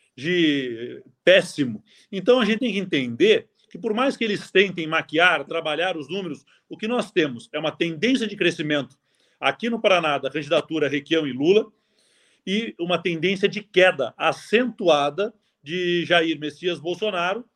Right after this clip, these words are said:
e do Carlos Massa Ratinho Júnior, ou o Juninho, como ele é carinhosamente chamado pelos seus asseclas. Então, o Juninho está em queda, e esta queda é uma queda acentuada.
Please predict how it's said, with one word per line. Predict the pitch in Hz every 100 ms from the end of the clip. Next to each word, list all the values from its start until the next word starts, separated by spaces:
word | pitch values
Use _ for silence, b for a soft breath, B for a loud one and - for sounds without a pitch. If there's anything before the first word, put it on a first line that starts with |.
| b b _
e | 190 226
do | 226 240 233
Carlos | 175 165 180
Massa | 156 160 156 180
Ratinho | 170 151 - 165 175 160
Júnior, | 180 175 110 - _
ou | - 190 202
o |
Juninho, | 165 190 208 185 143
como | 160
ele | 160
é | 151
carinhosamente | 165 165 156 156 151 139 139 135
chamado | 156 135 135 131 131 _ _ _ _ _ _ _ _ _
pelos | 151 139
seus | - 147
asseclas. | 147 - 143 135 110 104 _ _
Então, | 156 175 226
o |
Juninho | 185 208 233 233
está | 220
em | 233 220
queda, | 185 196 139 107 _ _ _ _ _ -
e | 156 165
esta | 170 175 180
queda | 175 170 185
é | 185
uma | 180 170
queda | 170 170
acentuada. | - 180 175 160 143 135